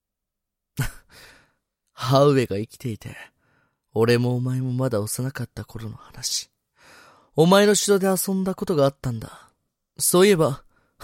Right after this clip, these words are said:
あいつも一緒にいたな。あの安男も。<laughs> 我が国にはない、緑豊かな広い庭園が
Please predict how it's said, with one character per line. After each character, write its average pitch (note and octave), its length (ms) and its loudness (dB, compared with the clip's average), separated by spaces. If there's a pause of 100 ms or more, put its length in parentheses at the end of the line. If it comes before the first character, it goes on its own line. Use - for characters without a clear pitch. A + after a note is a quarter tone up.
あ A2+ 260 2
い A#2 80 -8
つ - 140 -8
も C3 100 -2
一 C3 60 -2
緒 - 160 -2
に C3+ 60 -2
い C3+ 40 -10
た C#3+ 140 -10
な。 - 240 -16 (1000)
あ G#2+ 160 -4
の A2 100 -2
安 A2 280 -4
男 A2 240 -8
も。 - 80 -20 (720)
<laughs> C3+ 100 -12 (1600)
我 C#3+ 260 6
が C#3 120 4
国 C#3+ 300 -4
に D3 180 0
は A#2 140 -2
な B2 160 -4
い、 A2+ 180 -12 (360)
緑 E3 380 4
豊 D3 260 0
か C#3+ 60 -8
な B2+ 140 -4
広 D3+ 320 -2
い - 100 -10
庭 C#3+ 140 -4
園 D#3 240 -2
が C#3 280 -8